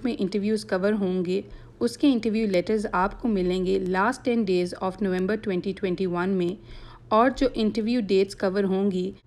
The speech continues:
जिनकी डीक्यू डेट्स तकरीबन नाइनटीन अक्टूबर से लेकर नाइन नवंबर ट्वेंटी ट्वेंटी तक की है। I hope इसमें आपको इंटरव्यू शेड्यूल समझने में आसानी होगी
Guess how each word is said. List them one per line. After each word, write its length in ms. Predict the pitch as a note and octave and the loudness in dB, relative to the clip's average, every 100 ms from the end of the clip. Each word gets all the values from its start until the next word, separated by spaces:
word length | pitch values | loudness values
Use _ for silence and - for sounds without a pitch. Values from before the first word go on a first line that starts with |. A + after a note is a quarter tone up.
| - - - - - - - - - G#3 | -20 -20 -20 -20 -20 -20 -20 -20 -18 -12
जिनकी 560 | G3 G#3 A#3+ - C#4+ | -2 2 2 4 4
डीक्यू 440 | A#3+ G3+ G3 - G#3+ F#3 | 6 2 -2 -2 0 2
डेट्स 300 | F3 F#3+ - | 2 0 -4
तकरीबन 460 | G#3 G3 F#3+ F#3+ G#3+ G#3+ | -4 -2 -4 -2 0 2
नाइनटीन 420 | F3+ F3+ A3 A#3 - | 2 0 0 -2 -2
अक्टूबर 360 | F#3 - G3 G#3+ | -6 -2 0 0
से 200 | G#3+ A3 | 0 -2
लेकर 560 | F3+ F3+ G3 F#3+ F3+ G3+ - - - | 0 0 0 -2 -2 -4 -14 -18 -2
नाइन 440 | G3+ F#3+ G3 A3+ B3 | 2 4 4 4 4
नवंबर 380 | G3 F3+ F3+ G3 | 4 2 2 -2
ट्वेंटी 340 | - F#3 G3+ | -2 -2 -2
ट्वेंटी 380 | G3+ F#3+ F3+ G3+ - | -4 -4 -2 -4 -4
तक 240 | F#3+ - - | -6 -6 -6
की 160 | F#3 E3+ | -4 -2
है। 160 | F3 - - - - - - - - - - - - - - - - - | -6 -6 -16 -20 -20 -20 -20 -20 -20 -20 -20 -20 -20 -20 -20 -20 -10 2
I 120 | G3+ G#3 A#3 | 4 6 6
hope 320 | A3+ A#3 - | 4 2 0
इसमें 320 | A3+ - B3+ | 0 2 -2
आपको 440 | A#3 F#3+ F#3+ A3+ | 2 0 0 0
इंटरव्यू 420 | G#3+ G3 G3+ G#3+ G#3+ | 0 0 0 0 -2
शेड्यूल 400 | G#3+ F#3+ F#3+ G3+ | -2 -2 0 -2
समझने 460 | G3 F#3 F#3 G#3+ | 0 -2 0 -2
में 140 | G3+ G3+ | -2 -2
आसानी 480 | F#3 - F3 F3 G#3+ | -4 -2 0 2 2
होगी 440 | G#3 F3+ G3 C4 | 0 0 -2 -4